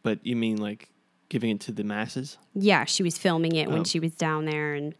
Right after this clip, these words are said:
Speaker 1: I'm liking the large array of strong women characters. I think that's definitely one of the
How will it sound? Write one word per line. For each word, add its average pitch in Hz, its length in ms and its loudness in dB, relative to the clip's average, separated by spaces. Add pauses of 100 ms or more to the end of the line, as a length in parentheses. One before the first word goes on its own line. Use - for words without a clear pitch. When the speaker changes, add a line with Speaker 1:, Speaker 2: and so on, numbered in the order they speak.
(140)
Speaker 1:
I'm 151 140 6
liking 190 320 6
the 120 340 4 (100)
large 127 360 4
array 113 340 4
of 95 160 -2
strong 113 420 -2
women 110 260 -4
characters. - 600 -12 (260)
I 147 40 -10
think 117 240 -4
that's 110 360 -2 (140)
definitely 123 520 2
one 110 220 2
of 104 100 0
the 110 280 0